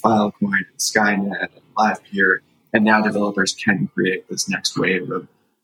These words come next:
you know, applications built on these Web three technologies. <coughs> And so we also,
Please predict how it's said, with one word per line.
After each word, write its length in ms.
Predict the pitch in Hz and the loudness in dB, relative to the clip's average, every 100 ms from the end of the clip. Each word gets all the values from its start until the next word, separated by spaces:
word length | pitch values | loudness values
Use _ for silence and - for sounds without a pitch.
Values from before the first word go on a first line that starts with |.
| _ - | _ -2
you 100 | 104 | 0
know, 60 | - | 4
applications 640 | 104 - - 95 - 92 | 2 2 0 2 0 -2
built 240 | 90 87 | -2 0
on 100 | 90 | 0
these 180 | 90 85 | 0 0
Web 140 | 85 85 | 0 0
three 120 | 92 | -2
technologies. 760 | - 95 - 92 98 120 123 - _ _ _ _ _ - | 0 0 2 0 2 2 0 -2 _ _ _ _ _ 0
<coughs> 60 | - - 277 - _ - | 2 4 0 -4 _ 0
And 180 | 127 104 | 2 2
so 400 | - 113 107 - - _ _ _ | 4 4 4 0 -10 _ _ _
we 80 | - | 2
also, 440 | - 165 131 107 | 4 4 4 2